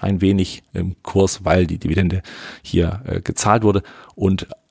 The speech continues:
ähm, das Unternehmen also ex-Dividende gehandelt wurde und deswegen ging es hier ein Stück weit zurück. Kein großes Problem, das Unternehmen befindet sich aktuell in einer Konsolidierungsphase. Auch hier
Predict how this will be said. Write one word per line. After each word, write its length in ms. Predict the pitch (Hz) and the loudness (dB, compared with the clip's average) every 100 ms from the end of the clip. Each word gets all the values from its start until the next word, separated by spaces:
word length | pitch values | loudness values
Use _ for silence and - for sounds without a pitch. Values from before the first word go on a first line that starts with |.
| - | -2
ähm, 260 | 90 85 87 | 0 0 0
das 160 | 87 | 0
Unternehmen 300 | 90 90 90 | 0 2 2
also 160 | - - | 0 0
ex-Dividende 580 | - - 92 87 92 85 | -2 -2 -2 0 2 0
gehandelt 420 | - 113 117 - | 2 2 2 0
wurde 260 | 98 101 - | 0 0 0
und 260 | 101 95 | -2 0
deswegen 340 | 90 - 90 87 | 0 0 -4 -6
ging 100 | 92 | -6
es 60 | |
hier 140 | - 85 | -4 -4
ein 100 | 82 | -4
Stück 240 | - - | -4 0
weit 320 | 85 80 - - | 0 0 -6 -8
zurück. 500 | - 85 160 - - - | -2 2 2 2 -14 -4
Kein 220 | - 120 | 0 2
großes 320 | 107 101 92 | 4 2 2
Problem, 460 | - 87 104 110 107 | -6 0 2 4 2
das 120 | - | -2
Unternehmen 320 | 92 92 92 | -4 -2 -2
befindet 300 | 85 92 90 | -2 -2 -2
sich 260 | 85 - - | -4 -6 -6
aktuell 360 | 95 - 82 | -6 -2 -2
in 40 | 80 | -2
einer 180 | 87 | -4
Konsolidierungsphase. 1160 | 87 90 85 82 87 110 113 107 - 95 95 85 | -4 -4 -4 -4 2 2 2 -2 0 2 2 0
Auch 100 | 76 | -2
hier 300 | 92 104 104 | 2 2 2